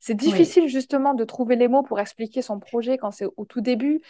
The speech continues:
Speaker 1: et surtout quand tu crées un concept, ben, de zéro
Speaker 2: Oui.
Speaker 1: et qui n'existe pas. Est-ce que tu peux nous donner un petit peu tes astuces de la manière dont tu parlais de ton projet et surtout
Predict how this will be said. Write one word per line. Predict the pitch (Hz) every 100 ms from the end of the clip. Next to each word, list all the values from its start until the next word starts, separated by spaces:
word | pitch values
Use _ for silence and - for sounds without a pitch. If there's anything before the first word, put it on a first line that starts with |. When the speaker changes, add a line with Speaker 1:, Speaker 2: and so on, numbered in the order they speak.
| - - _
Speaker 1:
et | 208
surtout | 214 - -
quand | 311 226
tu | 220
crées | - 254
un | 208
concept, | 190 226 220 - 277 - 214 -
ben, | 180 170 -
de | 208 214
zéro | 202 196 269
Speaker 2:
Oui. |
Speaker 1:
et |
qui | 262 208
n'existe | 185 190 285 - 208
pas. | 196 262 359 _ - - -
Est-ce | - 220
que | -
tu | - -
peux | 262
nous | 208 190
donner | 185 214 220
un | 269
petit | 247 202
peu | 247
tes | 247 185 202
astuces | 233 - 320 -
de | 220 190
la | 185
manière | 190 208 294 240
dont | 214
tu | - 190
parlais | - 202 269
de | 226
ton | 208 190 185 - _
projet | 214 202 262 - - _
et | - 196
surtout | - 220 - - 294